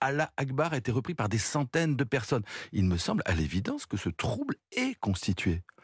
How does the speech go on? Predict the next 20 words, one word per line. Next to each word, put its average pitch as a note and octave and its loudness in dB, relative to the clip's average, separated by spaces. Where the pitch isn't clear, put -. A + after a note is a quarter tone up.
Alors C#2+ -2
je C#2+ -6
sais - -6
bien C#2 -2
ce - -6
qu'on - -4
nous G#2 4
dit, B2 2
hein. F#2+ 4
Il F#2 0
ne E2 -2
faut D2 -8
pas - -4
tomber D2 -2
dans D#2+ 2
la G2+ 4
caricature, C#3+ 0
il F#2 -2
faut G2 0
recontextualiser. D3 0